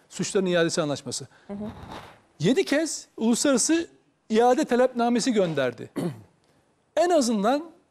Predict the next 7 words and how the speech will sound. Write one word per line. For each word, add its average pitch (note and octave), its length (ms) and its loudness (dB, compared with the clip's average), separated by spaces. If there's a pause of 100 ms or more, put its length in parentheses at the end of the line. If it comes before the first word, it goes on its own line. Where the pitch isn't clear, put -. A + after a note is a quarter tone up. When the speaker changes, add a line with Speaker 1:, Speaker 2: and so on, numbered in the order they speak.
(200)
Speaker 1:
eğer C#4 320 6
azıcık B3+ 480 0
bu G#3+ 120 0
Amerika A#3 420 0
denilen F3 400 0
devlet, F3 480 0
devletse, F3 600 0